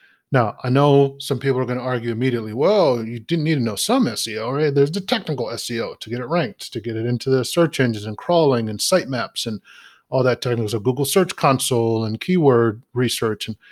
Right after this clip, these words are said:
all these kind of things. Sure, sure, fine. If you want to, go for it. Again, this is solopreneur we're talking to. Later on is what it matters. But my argument to that is simply, that's why you use a templated type of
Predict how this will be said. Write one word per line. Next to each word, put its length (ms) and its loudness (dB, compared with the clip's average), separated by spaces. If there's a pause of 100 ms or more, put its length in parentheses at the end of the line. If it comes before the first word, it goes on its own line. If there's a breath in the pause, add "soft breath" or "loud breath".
(260 soft breath)
all 120 2
these 160 0
kind 180 2
of 100 -2
things. 220 0
Sure, 420 -4
sure, 400 -6
fine. 280 -6
If 120 -6
you 100 2
want 240 0
to, 160 -4
go 200 0
for 220 -8
it. 100 -18
Again, 320 -6 (120)
this 200 -4
is 200 0 (280)
solopreneur 640 2
we're 80 -2
talking 360 -8
to. 260 -12 (640 soft breath)
Later 380 4
on 380 0 (100)
is 280 -6
what 180 2
it 60 0
matters. 360 -4
But 340 2 (560 soft breath)
my 100 2
argument 440 4
to 100 -4
that 200 0
is 160 -4
simply, 480 0 (460)
that's 240 -4
why 120 6
you 80 4
use 260 2
a 60 0
templated 680 0 (240)
type 340 -4
of 420 -4